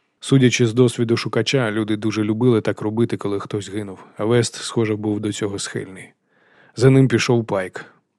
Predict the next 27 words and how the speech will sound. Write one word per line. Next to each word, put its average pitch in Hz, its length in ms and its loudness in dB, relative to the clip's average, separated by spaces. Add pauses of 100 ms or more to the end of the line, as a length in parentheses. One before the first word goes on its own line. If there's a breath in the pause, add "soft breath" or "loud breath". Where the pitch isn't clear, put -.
(120)
і 110 80 -2
вони 110 160 -2
вдвох 110 340 0
проминули 107 480 -4
Дрижака, 107 500 0
який 101 280 -4
йшов 101 280 -2
у 101 40 -10
протилежний 101 600 -6
бік. - 360 -16 (580)
Він 113 240 0
зупинився 107 560 -2
біля 104 220 -2
могил, 107 360 0
насупившись 107 680 -2
і 104 60 0
опустивши 107 560 -2
очі 117 300 2
так, 117 240 0
що - 140 -4
довкола 110 400 -2
його 107 240 0
обличчя 110 440 0
повисло 104 480 -2
волосся, 120 440 2
а - 20 -6
тоді 107 320 -4